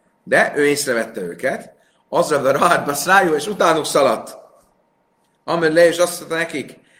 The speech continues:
„Ásbatichu be májeszkitihu, esküdjetek meg nek-, esküdj-,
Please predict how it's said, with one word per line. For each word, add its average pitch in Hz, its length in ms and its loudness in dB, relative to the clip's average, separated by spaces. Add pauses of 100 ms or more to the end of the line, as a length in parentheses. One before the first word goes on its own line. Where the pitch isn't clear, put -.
(120)
„Ásbatichu 143 760 -2
be 196 100 0
májeszkitihu, 214 920 0
esküdjetek 214 800 -2
meg 208 220 -4
nek-, 196 300 -6
esküdj-, 226 500 -2